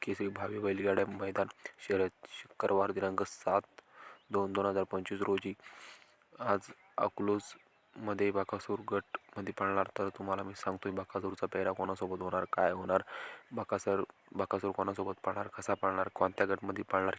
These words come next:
किती सेमी, कोणत्या गट क्रमांक, तास क्रमांकामध्ये पळणार.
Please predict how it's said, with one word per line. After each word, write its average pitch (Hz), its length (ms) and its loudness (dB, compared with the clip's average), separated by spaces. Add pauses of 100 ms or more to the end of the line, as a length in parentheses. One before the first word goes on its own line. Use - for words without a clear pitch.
किती 107 200 2
सेमी, 101 240 0 (680)
कोणत्या 104 320 0
गट 101 240 0
क्रमांक, 101 320 -4 (120)
तास 104 240 2
क्रमांकामध्ये 95 580 -4
पळणार. 90 260 2